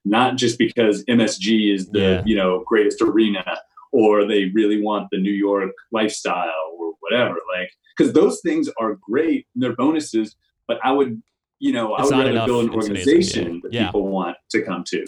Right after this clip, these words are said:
Speaker 2: Yeah.
Speaker 1: Yeah.
Speaker 2: And then th-, that's gonna make Kyrie be like, "Hey, K D, w-, let's not go to Brooklyn. Let's go to this great organization called the New York Knicks."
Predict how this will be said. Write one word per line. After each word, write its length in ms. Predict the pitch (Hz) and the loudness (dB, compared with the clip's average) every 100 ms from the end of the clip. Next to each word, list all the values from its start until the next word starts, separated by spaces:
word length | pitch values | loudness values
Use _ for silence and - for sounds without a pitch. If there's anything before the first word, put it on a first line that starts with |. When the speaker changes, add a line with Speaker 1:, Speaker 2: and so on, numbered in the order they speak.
| - | 0
Speaker 2:
Yeah. 120 | 113 | 2
Speaker 1:
Yeah. 220 | - 110 - _ | 2 0 -6 _
Speaker 2:
And 160 | 180 165 | -4 -2
then 160 | 165 | 0
th-, 160 | 151 160 | -2 -2
that's 180 | 156 151 | -4 -6
gonna 160 | 175 160 | -6 -6
make 400 | 143 135 - - | -4 -6 -12 -12
Kyrie 440 | 156 127 127 214 | -6 -4 -4 -4
be 160 | 165 135 | -4 -4
like, 200 | 127 120 | -4 -4
"Hey, 160 | 175 151 | -4 -4
K 220 | 160 147 | -2 -2
D, 180 | 156 165 | -2 -2
w-, 160 | 107 107 - | -4 -10 -10
let's 180 | 147 - | -8 -6
not 160 | 285 | -6
go 100 | 214 | -6
to 80 | 196 | -6
Brooklyn. 440 | 139 175 - 104 | -4 -6 -6 -6
Let's 180 | 123 - | -6 -6
go 100 | 247 | -6
to 60 | 196 | -4
this 240 | 127 110 | -6 -8
great 260 | - 139 151 | -6 -4 -2
organization 760 | 135 123 120 123 139 - 101 | -2 -2 -6 -4 -4 -4 -8
called 200 | 98 110 | -6 -8
the 60 | 107 | -4
New 160 | 110 117 | -4 -2
York 300 | 107 92 - | -4 -6 -8
Knicks." 500 | 127 101 - - | -8 -8 -14 -20